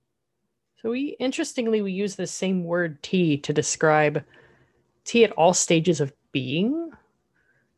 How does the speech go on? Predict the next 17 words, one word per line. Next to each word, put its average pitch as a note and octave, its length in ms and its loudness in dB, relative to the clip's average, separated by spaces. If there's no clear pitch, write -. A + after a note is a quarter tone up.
We E3 80 -4
say D#3 340 0
tea E3+ 520 0
when D#3+ 240 2
it D3 140 0
is C#3+ 600 0
growing D3+ 360 4
on C#3+ 80 -2
the C#3 60 -4
bush. - 540 -8
And D#3+ 100 -12
we D#3 80 -10
say C#3 360 -6
tea F3 520 -6
when D#3 140 -4
we D3+ 100 -8
have C#3 360 -4